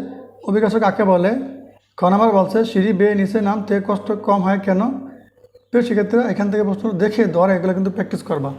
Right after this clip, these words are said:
পাঁচ নম্বর প্রশ্ন, এই দেখো টপিকটা দেওয়া আছে,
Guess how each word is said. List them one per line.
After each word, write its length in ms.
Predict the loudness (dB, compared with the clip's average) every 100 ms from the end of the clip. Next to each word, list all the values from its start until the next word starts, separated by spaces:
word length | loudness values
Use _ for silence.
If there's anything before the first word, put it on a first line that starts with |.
| -16 -20 -20 -20 -20 _ 0
পাঁচ 140 | 0 2
নম্বর 180 | 0 0
প্রশ্ন, 240 | -2 0 0 0 -2 -10 -18 -20 -20 -18 -4
এই 60 | 0
দেখো 140 | 2 2
টপিকটা 280 | 0 0 0 2
দেওয়া 140 | 4 2
আছে, 180 | 2